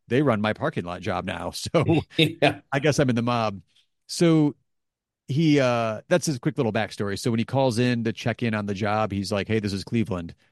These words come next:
Speaker 1: That's his alias. So, um, I just find that to be kind of endearing 'cause,
Speaker 2: No,
Speaker 1: you know,
Speaker 2: that's
Speaker 1: here in
Speaker 2: kinda cool.
Speaker 1: Cleveland.
Speaker 2: Yeah.
Speaker 1: Um, it's got a really, really awesome jazz score that's, like, a real cool, hip, kinda swinging,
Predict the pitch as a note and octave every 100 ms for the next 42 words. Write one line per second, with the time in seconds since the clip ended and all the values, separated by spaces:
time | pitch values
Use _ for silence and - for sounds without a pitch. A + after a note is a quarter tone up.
0 | _ G2+ - G2 G2+ F#2 F#2 F2+ - F#2+
1 | F2+ G2 _ _ _ - G2 E2+ F2 F2+
2 | - _ _ _ _ _ - A#2+ - F#2
3 | E2 F2+ F2+ F#2 F2 F2 F2 F2+ F#2 F2
4 | C#3 C#3+ F2+ G2+ G#2+ - A#2+ F#2+ B2 B2
5 | E2+ - _ - A2 G#2+ D2+ - - B2
6 | A#2 A2 A2 - - G3 D3+ D3+ A#3+ G#3
7 | C#3+ C3 F#3 A3+ - - C#3+ F3 - C#3
8 | A#2 A#2+ A#2 C3 - G#2+ G2 - A#2+ A2+
9 | A2+ C3+ B2 - D#3 D#3 D#3 D#3 C#3 A#2
10 | C3 C3+ - - C3 A#2 - B2+ C3 B2+
11 | B2 B2 A#2+